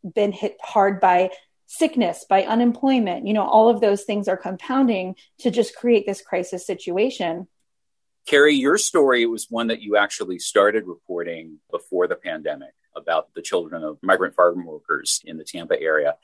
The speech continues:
Speaker 2: How did the, the onset of the pandemic change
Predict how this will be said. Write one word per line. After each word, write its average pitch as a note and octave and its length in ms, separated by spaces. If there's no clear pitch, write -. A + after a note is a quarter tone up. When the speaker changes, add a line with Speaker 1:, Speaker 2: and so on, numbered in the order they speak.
Speaker 2:
How B2+ 240
did C#3 160
the, G2+ 420
the F#2+ 240
onset G2 360
of E2+ 60
the E2+ 60
pandemic F2 460
change F2 520